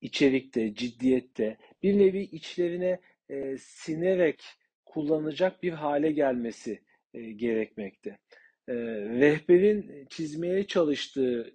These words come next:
çerçeve, içinde barındırdığı bazı detay ve dikkat edilmesi gereken konularda özellikle sağlık profesyonellerinin, e, bu konudaki endişelerini en aza indirmek için, e, bir, e,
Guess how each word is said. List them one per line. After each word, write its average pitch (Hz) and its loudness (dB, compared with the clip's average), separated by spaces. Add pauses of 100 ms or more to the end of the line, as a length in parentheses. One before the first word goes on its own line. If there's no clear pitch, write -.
çerçeve, 131 0 (320)
içinde 156 -2
barındırdığı 143 0
bazı 139 0
detay 143 0
ve 139 2 (360)
dikkat 180 0
edilmesi 139 -2
gereken 123 -2
konularda 143 -4 (500)
özellikle 135 2
sağlık 156 0
profesyonellerinin, 135 -2 (360)
e, 123 -6
bu 170 0
konudaki 151 0
endişelerini 139 0
en 180 0
aza 147 -2
indirmek 147 -4
için, 165 -6 (420)
e, 127 -4
bir, 151 2
e, 131 -4